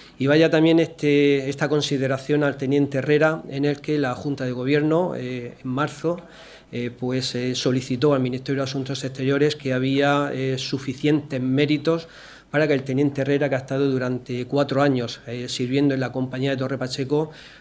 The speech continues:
pues fuera merecedor de esta, de esta conde-, de esta condecoración, de esta distinción.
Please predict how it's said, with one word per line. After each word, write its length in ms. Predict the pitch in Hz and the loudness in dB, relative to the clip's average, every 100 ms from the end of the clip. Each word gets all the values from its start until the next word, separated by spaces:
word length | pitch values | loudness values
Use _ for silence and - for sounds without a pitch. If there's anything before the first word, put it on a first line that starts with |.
| - | -12
pues 160 | - 127 | -6 -6
fuera 320 | - 139 147 | -2 0 4
merecedor 800 | 147 139 139 143 135 131 139 143 - | 4 4 4 2 2 2 2 0 -4
de 240 | 123 120 131 | -8 -2 -2
esta, 440 | 131 - 139 135 | -2 0 2 2
de 100 | 135 | 0
esta 180 | 139 127 | 0 0
conde-, 360 | 139 135 131 135 | 0 2 0 0
de 240 | 135 131 | -2 0
esta 200 | 147 143 | 0 0
condecoración, 680 | 131 131 139 135 135 139 131 | 0 0 2 0 0 -2 -2
de 80 | |
esta 220 | 127 - 131 | -2 -2 0
distinción. 600 | 131 135 127 - 127 | 0 -4 -8 -6 -8